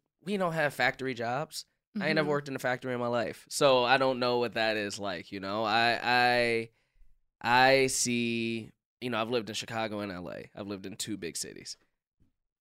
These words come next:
Speaker 1: I, of course, like, my world is shaped, <laughs> like,
Speaker 2: Uh-huh.
Speaker 1: and, and I, and I have the privilege of putting myself in circles of people who think like me,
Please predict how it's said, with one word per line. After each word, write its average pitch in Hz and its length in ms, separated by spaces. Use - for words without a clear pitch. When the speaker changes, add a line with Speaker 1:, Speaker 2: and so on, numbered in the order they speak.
Speaker 1:
I, 156 120
of 156 220
course, 196 420
like, 120 300
my 117 360
world 110 520
is 107 80
shaped, 104 420
<laughs> - 60
like, 131 340
Speaker 2:
Uh-huh. 190 200
Speaker 1:
and, 127 360
and 131 200
I, 131 160
and 131 200
I 131 120
have 120 840
the 120 180
privilege 117 480
of 113 460
putting 143 200
myself 113 420
in 110 100
circles 104 640
of 110 260
people 107 540
who 104 460
think 110 200
like 101 220
me, 101 440